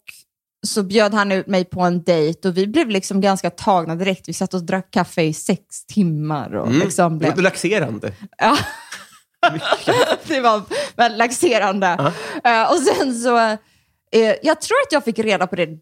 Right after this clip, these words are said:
Speaker 1: nästan, nästan direkt.
Speaker 2: Mm.
Speaker 1: Men det var,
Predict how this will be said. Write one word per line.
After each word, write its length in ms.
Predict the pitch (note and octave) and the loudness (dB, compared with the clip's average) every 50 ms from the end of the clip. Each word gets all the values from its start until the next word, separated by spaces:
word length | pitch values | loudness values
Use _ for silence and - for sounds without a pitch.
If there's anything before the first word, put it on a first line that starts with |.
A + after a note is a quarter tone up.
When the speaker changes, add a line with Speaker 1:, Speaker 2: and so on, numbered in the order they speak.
| _ - - | _ -8 -4
Speaker 1:
nästan, 560 | G3 F#3 - - - - - G#3 F#3 E3 D3 - - _ _ | -2 -2 -2 -4 -4 -2 0 0 0 0 -4 -10 -16 _ _
nästan 600 | - A#3+ C4 B3+ - - - - - G#3+ A3+ G3+ F3 | 0 0 0 0 -2 -8 -4 0 0 2 2 0 -2
direkt. 320 | E3+ - - - - - | -4 -4 -6 -6 -4 -2
Speaker 2:
Mm. 240 | C#3 A#2+ C3 D3+ D3+ - _ _ _ _ _ _ | 0 2 2 0 -2 -6 _ _ _ _ _ _
Speaker 1:
Men 180 | - A#3 B3 B3 | 0 0 2 2
det 80 | B3 C4 | 2 2
var, 220 | A#3+ C#4 C4+ B3+ | 2 2 2 2